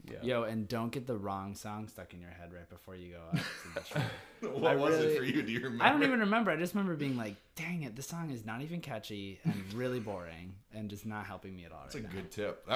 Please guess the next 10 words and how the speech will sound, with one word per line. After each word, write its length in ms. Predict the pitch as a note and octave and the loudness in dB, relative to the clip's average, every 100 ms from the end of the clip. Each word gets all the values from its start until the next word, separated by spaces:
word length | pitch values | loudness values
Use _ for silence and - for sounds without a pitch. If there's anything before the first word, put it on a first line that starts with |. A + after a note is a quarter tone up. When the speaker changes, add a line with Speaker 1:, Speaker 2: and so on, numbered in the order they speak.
| C3+ | 2
Speaker 3:
w-, 100 | B2 | 4
that's 240 | D3+ - | 6 6
Speaker 2:
Yeah. 60 | B2 | 2
Speaker 3:
a 40 | |
tip 280 | - A#2 G#2 | 4 2 4
I've 180 | F2+ F2+ | 2 4
never 440 | F#2+ G2+ G#2+ G#2+ | 4 4 4 2
heard 220 | G2 F#2+ E2+ | 2 0 0
on 160 | E2 | -2
a, 280 | D#2+ D#2 D#2 | -4 -4 -8